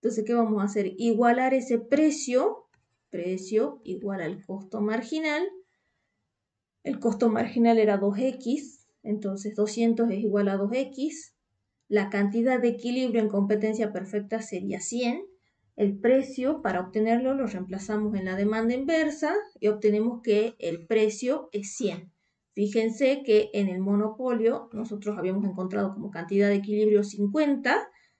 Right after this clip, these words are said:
y el precio mucho más elevado. Una cantidad de equilibrio mucho menor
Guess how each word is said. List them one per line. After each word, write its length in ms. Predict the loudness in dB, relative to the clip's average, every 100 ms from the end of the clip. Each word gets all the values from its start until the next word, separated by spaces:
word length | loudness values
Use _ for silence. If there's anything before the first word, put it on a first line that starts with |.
| _
y 260 | -4 -4 0
el 220 | 0 0 4
precio 420 | 6 6 4 2
mucho 320 | 4 2 2
más 220 | 0 0
elevado. 440 | -4 -4 -4 -8 -6
Una 260 | 0 0 2
cantidad 400 | 2 2 2 4
de 80 |
equilibrio 420 | 2 2 2 2 2
mucho 280 | 0 0
menor 400 | -2 0 0 -2